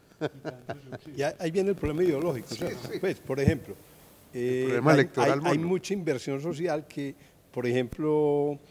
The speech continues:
Speaker 2: el neoliberalismo no, pues porque siempre dicen por ahí que el neoliberalismo no quiere inversión social. No, ellos sí quieren inversión social, pero ellos parten de que hay, lo, ellos lo llaman así, ¿cuál es la inversión social redituable para la economía? O sea, que, que se devuelva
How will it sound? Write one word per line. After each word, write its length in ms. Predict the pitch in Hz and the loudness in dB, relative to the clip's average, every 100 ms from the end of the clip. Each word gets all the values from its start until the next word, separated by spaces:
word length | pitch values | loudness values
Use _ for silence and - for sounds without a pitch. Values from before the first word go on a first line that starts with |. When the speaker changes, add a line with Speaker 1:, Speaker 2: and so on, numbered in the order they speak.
| - - - - | -20 -2 -2 0
Speaker 2:
el 240 | 113 117 | -4 0
neoliberalismo 760 | 123 123 127 123 120 117 120 147 | 4 4 4 4 2 -2 0 0
no, 340 | 151 147 143 147 | 4 4 4 0
pues 120 | - 135 | -6 -8
porque 220 | 113 107 | -10 -8
siempre 240 | 107 104 | -8 -4
dicen 180 | 151 135 | -4 -4
por 160 | 147 110 | -6 -6
ahí 100 | 113 | -6
que 120 | - | -6
el 80 | 139 | -4
neoliberalismo 600 | 120 110 113 107 110 135 | -2 -2 -2 -4 -4 -2
no 100 | 143 | -2
quiere 240 | - 147 | 0 0
inversión 340 | 139 117 - 123 | 0 -4 -6 -8
social. 300 | - 117 - - - - - | -6 -4 -6 -8 -10 -8 -4
No, 80 | |
ellos 200 | 127 131 | -2 -2
sí 80 | 139 | -2
quieren 220 | - 170 | 2 4
inversión 260 | 170 131 120 | 4 2 -4
social, 220 | 147 185 | -2 -2
pero 140 | 147 123 | -2 -4
ellos 200 | 120 147 | -4 -6
parten 640 | - 175 160 - 175 165 - - - - - | 4 4 4 0 -4 -4 -6 -20 -20 -20 -6
de 100 | 123 | -6
que 160 | - 123 | -2 0
hay, 260 | 120 123 - - 131 | 2 0 -4 -14 -12
lo, 160 | 135 | -10
ellos 220 | - 131 156 | -6 -4 -2
lo 60 | |
llaman 240 | 139 143 156 | -2 -2 -4
así, 340 | 123 160 107 - - - | -4 -6 -8 -12 -20 -2
¿cuál 120 | 131 | 2
es 40 | 139 | 4
la 40 | |
inversión 320 | 160 139 135 | 4 4 2
social 720 | 120 - - - 170 - 151 147 | 0 -6 -10 0 0 6 6 6
redituable 960 | 147 156 127 - 160 135 92 80 80 - - - - - - | 6 6 4 4 8 8 4 -6 -14 -20 -20 -20 -20 -20 -4
para 120 | 117 | 0
la 60 | 117 | 0
economía? 440 | - 110 151 123 | 0 4 6 4
O 60 | 92 | 4
sea, 240 | 139 92 - - - | 2 2 -4 -20 -20
que, 180 | - 110 | -12 -10
que 200 | - 117 | -6 0
se 120 | 123 | 6
devuelva 640 | 120 117 156 180 180 214 | 8 12 12 12 12 4